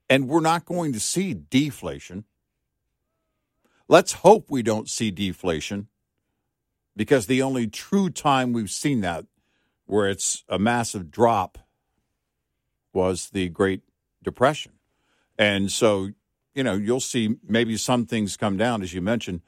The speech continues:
Uh, and if we go through a recession, there might be some, you know, a little bit of, of a dip, but it's not true deflation, because long term, the target rate is two percent.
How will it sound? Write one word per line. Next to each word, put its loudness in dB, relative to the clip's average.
Uh, 0
and 2
if -2
we 2
go 4
through 0
a 2
recession, -2
there -2
might 0
be -2
some, -4
you -4
know, 0
a -4
little 0
bit 0
of, -6
of 0
a -4
dip, -2
but -8
it's -12
not 0
true -4
deflation, 0
because -6
long -2
term, -4
the 8
target 0
rate -2
is -2
two 0
percent. -4